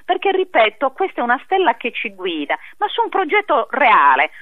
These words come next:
un progetto concreto che ponga al centro dell'interesse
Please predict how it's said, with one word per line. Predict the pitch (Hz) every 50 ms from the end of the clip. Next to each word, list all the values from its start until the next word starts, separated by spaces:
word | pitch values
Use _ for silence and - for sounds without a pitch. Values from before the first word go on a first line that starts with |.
| - -
un | - 381 -
progetto | - - 359 339 277 381 392 381 381 - 247 208 - - -
concreto | - 403 392 359 294 277 - - 208 202 208 214 220 - - - 330 359 381 - - - - - - - -
che | - 381 403 - 247 - - - -
ponga | - 392 381 294 277 269 240 214 196 185 175 180 165 165
al | 170 180
centro | - - - 269 254 247 247 226 208 185 175 170 - - 190 170 165 165
dell'interesse | 160 160 175 185 175 185 180 196 185 180 - 208 196 202 208 214 190 180 - - - - - 165 156 147